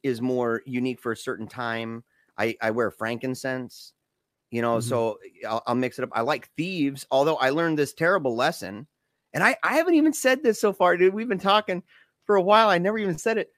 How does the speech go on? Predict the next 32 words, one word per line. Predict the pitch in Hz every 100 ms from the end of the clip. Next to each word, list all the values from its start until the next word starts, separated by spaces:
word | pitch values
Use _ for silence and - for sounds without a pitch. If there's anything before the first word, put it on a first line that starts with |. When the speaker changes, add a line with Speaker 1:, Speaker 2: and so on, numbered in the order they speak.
| _
Speaker 1:
We | -
had | 294
a | 165
baby, | 131 226 294 226
man. | 127 135 190 254 _ _ _ _ _
Speaker 2:
Yeah, | 180 214 262 277
Speaker 1:
<laughs> |
Yeah, | 185 294 247 294 180
Speaker 2:
that's |
Speaker 1:
we | 240
Speaker 2:
right. | 254
Speaker 1:
had | 254 220
Speaker 2:
I |
Speaker 1:
a |
Speaker 2:
thought | 208 240
we | 202
were | 196
gonna | 170
announce | 156 175 170
that | 165
early | 160 175 175
on. | 185 214 131 - _
Speaker 1:
<laughs> | _ -
Yeah, | 403 320
Speaker 2:
You | 160 214
Speaker 1:
we | 208
Speaker 2:
guys | 202
Speaker 1:
had | 208
Speaker 2:
had | 208
Speaker 1:
a, |
Speaker 2:
a | 147 _ _ _ -
Speaker 1:
yeah, | 233 247 190